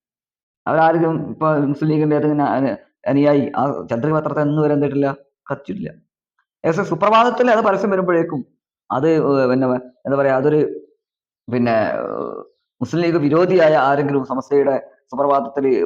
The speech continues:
പ്രവർത്തിക്കുന്ന ചില, എന്താ പറയാ, എംപ്ലോയീസ് ഉണ്ട് എന്ന് മനസ്സിലാക്കുകയും അത് അവരാണ് ഇതൊക്കെ ചെയ്യുന്നത്,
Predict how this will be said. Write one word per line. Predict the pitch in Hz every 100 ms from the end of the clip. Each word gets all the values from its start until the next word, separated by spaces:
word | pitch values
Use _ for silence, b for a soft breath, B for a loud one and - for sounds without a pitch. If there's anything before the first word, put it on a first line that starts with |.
| - -
പ്രവർത്തിക്കുന്ന | 139 143 135 131 120 82
ചില, | 131 131 117 - _ _
എന്താ | 131
പറയാ, | 127 123 -
എംപ്ലോയീസ് | 131 139 135 127
ഉണ്ട് | 135 107 - - _ _ _ _ 123
എന്ന് | 135 151 -
മനസ്സിലാക്കുകയും | 127 127 175 127 123 113
അത് | 113
അവരാണ് | 139 170 170
ഇതൊക്കെ | 160 165 131
ചെയ്യുന്നത്, | 139 135